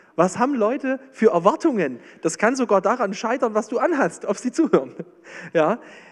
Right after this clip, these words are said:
ähm, weil sie eine genaue Erwartung haben, wie muss denn ein Prediger aussehen? Oder ein Beispiel aus, vielleicht aus deinem Alltag. Stell dir vor, auf Arbeit,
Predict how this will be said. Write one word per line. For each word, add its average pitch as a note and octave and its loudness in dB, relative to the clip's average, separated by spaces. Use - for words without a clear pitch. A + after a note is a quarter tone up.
ähm, F3+ 0
weil G3+ 2
sie A#3+ -4
eine G#3+ -2
genaue D4 0
Erwartung G#3 -2
haben, A3+ -2
wie B3 -2
muss A#3+ -2
denn A3+ 0
ein G#3 -6
Prediger G#3 -4
aussehen? A2+ -10
Oder B2 -8
ein - -12
Beispiel C3+ -4
aus, B2+ -12
vielleicht B2 -8
aus B2 -10
deinem A#2+ -8
Alltag. D3+ -8
Stell C#3+ -6
dir C#3 -8
vor, - -4
auf C3+ -8
Arbeit, F3 -2